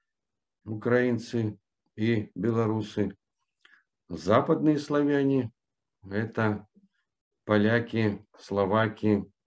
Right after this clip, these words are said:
чехи. И южные славяне, это, да, я не буду их перечислять, всё население,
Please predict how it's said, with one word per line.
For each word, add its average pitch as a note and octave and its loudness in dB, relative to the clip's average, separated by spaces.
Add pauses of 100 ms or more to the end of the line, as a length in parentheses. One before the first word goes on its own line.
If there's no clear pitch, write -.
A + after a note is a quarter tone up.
(400)
чехи. A2+ -4 (720)
И D#3 -2
южные A#2 4
славяне, D3 0 (640)
это, A2 -6 (100)
да, G#2 -6 (500)
я A2 -4
не A2 -2
буду G#2 -2
их - -10 (220)
перечислять, A#2+ -4 (400)
всё - -4
население, G#2 0